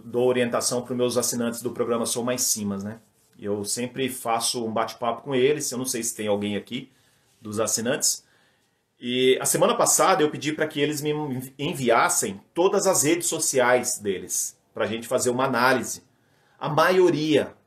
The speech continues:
não tem o LinkedIn. E aí eu fui lá no meu LinkedIn, eu devo ter umas seis mil pessoas. Seis mil pessoas.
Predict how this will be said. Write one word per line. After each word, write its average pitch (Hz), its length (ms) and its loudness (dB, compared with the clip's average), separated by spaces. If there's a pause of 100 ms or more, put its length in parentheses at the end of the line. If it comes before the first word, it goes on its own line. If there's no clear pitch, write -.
(140)
não 147 300 0
tem 135 300 2
o - 20 -4
LinkedIn. 135 640 -8 (1400)
E 185 100 -8
aí 196 200 4
eu 220 80 8
fui 277 140 -4
lá 185 80 6
no 170 80 2
meu 165 120 4
LinkedIn, 165 340 0
eu 196 60 6
devo 185 180 2
ter 160 180 -2
umas 156 340 2
seis 180 340 4
mil 139 220 -2
pessoas. 104 680 -2 (880)
Seis 185 400 2
mil 175 200 2
pessoas. - 720 0